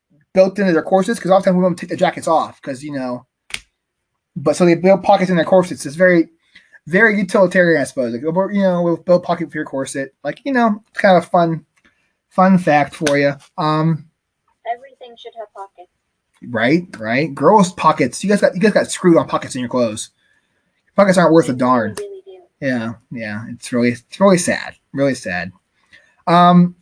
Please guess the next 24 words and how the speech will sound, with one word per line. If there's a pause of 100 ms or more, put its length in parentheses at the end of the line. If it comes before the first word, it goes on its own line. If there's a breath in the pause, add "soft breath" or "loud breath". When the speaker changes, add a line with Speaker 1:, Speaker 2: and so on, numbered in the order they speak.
(380 soft breath)
Speaker 1:
so
also,
a
couple
more
things
that
happened
in
the
forties. (100)
Um, (460 soft breath)
<laughs>
in
the
forties,
they
create, (120)
um, (1500)
they
create
what's
called
a